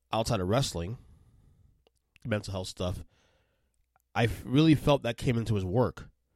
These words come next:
It portrayed in his work with how he did the Bray Wyatt characters and, you know, and all the evolution of, of the things he did. You know, and, uh, you know, we, when, when Brody Lee, his, his partner,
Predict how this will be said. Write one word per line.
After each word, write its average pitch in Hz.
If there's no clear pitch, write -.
It -
portrayed 147
in 120
his 107
work 98
with 127
how 120
he 104
did 110
the 101
Bray 101
Wyatt 95
characters 95
and, 92
you 110
know, 87
and 82
all 104
the 107
evolution 101
of, 95
of 82
the 101
things 101
he 92
did. 87
You 90
know, 85
and, 104
uh, 101
you 127
know, 113
we, 113
when, 110
when 107
Brody 117
Lee, 117
his, 98
his 101
partner, 120